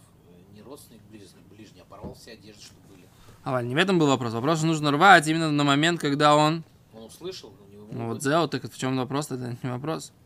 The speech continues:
Speaker 2: Гемара задает вопрос. «Веха омрулей». Он порвал двенадцать одежд. И он сказал, Омар, и сказал, «Азаль гавра де хаве мистафину миной».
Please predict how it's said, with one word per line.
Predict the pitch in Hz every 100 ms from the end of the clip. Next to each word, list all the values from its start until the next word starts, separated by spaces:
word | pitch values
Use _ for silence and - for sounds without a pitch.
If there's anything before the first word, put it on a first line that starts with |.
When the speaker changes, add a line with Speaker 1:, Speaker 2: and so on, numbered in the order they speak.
| _
Speaker 2:
Гемара | 147 135 135
задает | 131 131
вопрос. | 127 156 175 135 - _ _ _ _ _ - _ _ - - - _ _ - _ _ _ _ _ _
«Веха | 139 131 156
омрулей». | 180 160 208 208 165 143 135 135 131 131 - _ _ _ _ - _ _
Он | 131
порвал | 131 156
двенадцать | 156 143 151 180 160 139
одежд. | 120 131 - _ _ _ _ _ _ - _ _ _ _ _ _ _ _ _ _ - _ - _ _ _ - - _ _ _ - _ _
И | -
он | 143 165
сказал, | 156 156 147
Омар, | 190 240 185 196 -
и | 160
сказал, | - 147 190 175 -
«Азаль | 160 156 160 220 226
гавра | 175 160 170 214
де | 214 175
хаве | 160 190
мистафину | 185 160 151 135 180 160
миной». | 143 135 113